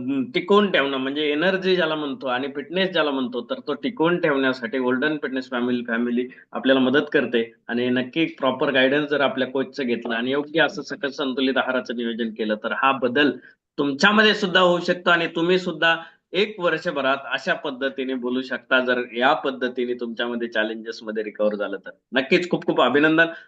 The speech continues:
आणि पुनश्च एकदा आपल्याला मनपूर्वक वाढदिवसाच्या खूप खूप साऱ्या शुभेच्छा. आणि आजच्या वाढदिवसाच्या दिवशी तुम्ही जो ट्रान्सफॉर्मेशन शेअर केलाय, तुमचा जो, अ, अनुभव सांगितलाय, नक्कीच खूप साऱ्या व्यक्तीला हा प्रेरणा देणार आहे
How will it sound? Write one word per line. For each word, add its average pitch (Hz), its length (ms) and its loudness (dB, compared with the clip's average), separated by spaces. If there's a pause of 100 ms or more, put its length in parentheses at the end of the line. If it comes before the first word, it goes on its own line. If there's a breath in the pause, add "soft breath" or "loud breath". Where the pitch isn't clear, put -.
आणि 113 120 -4
पुनश्च 196 440 4
एकदा 175 240 4
आपल्याला 156 420 6
मनपूर्वक 165 800 4
वाढदिवसाच्या 139 720 0
खूप - 260 -8
खूप 151 200 -4
साऱ्या 131 260 6
शुभेच्छा. 127 480 -2
आणि 123 320 0
आजच्या 127 280 0
वाढदिवसाच्या 135 680 0
दिवशी 120 280 -4
तुम्ही 143 280 -4
जो 175 120 6
ट्रान्सफॉर्मेशन 143 880 0
शेअर 127 200 -4
केलाय, 107 300 -4 (400 loud breath)
तुमचा 135 360 6
जो, 175 440 0 (300 loud breath)
अ, 123 80 2 (420)
अनुभव 180 320 6
सांगितलाय, 131 460 0
नक्कीच - 500 -4
खूप - 200 -6
साऱ्या 151 220 6
व्यक्तीला 139 560 2
हा 123 160 2
प्रेरणा 170 540 4
देणार 127 300 2
आहे 110 300 -2